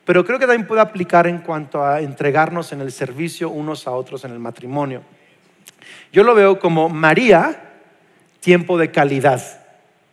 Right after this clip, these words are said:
Estaba a los pies de Jesús, escuchándolo. Por cierto, qué revolucionario Jesús, porque en aquellos tiempos las mujeres no podían sentarse a la mesa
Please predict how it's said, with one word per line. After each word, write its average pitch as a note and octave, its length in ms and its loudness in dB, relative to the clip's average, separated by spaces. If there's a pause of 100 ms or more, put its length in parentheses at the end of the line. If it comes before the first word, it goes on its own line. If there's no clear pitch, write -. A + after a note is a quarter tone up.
(260)
Estaba G3 340 2
a F3+ 180 2
los D#3 200 0
pies D#3 260 -4
de C#3+ 80 -4
Jesús, - 500 -18
escuchándolo. B2 680 -14 (400)
Por D3+ 160 -6
cierto, F#3+ 320 0
qué F#3+ 140 4
revolucionario E3+ 1040 -2
Jesús, C3 680 -12 (400)
porque D#3+ 200 -4
en D3+ 80 -2
aquellos F#3 360 0
tiempos G3 320 -4
las D#3+ 140 0
mujeres D#3 460 -2
no E3+ 160 -6
podían E3 280 -4
sentarse D#3 640 -4
a - 20 -4
la D3 140 -6
mesa C#3+ 480 -8